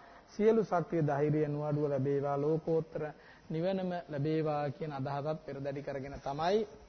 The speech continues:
මේ පින්වත් පිරිස මේ ධර්ම දේශනාවේ දායකත්වයේ දරන්නේ.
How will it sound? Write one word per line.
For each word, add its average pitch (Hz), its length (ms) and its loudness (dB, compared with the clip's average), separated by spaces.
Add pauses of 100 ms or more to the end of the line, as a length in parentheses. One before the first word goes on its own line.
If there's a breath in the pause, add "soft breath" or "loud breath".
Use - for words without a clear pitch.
(960 loud breath)
මේ 190 240 2
පින්වත් 175 420 0
පිරිස - 320 2 (500 loud breath)
මේ 170 180 4
ධර්ම 165 320 4 (1040)
දේශනාවේ 160 720 0 (400)
දායකත්වයේ 151 720 0
දරන්නේ. 160 440 4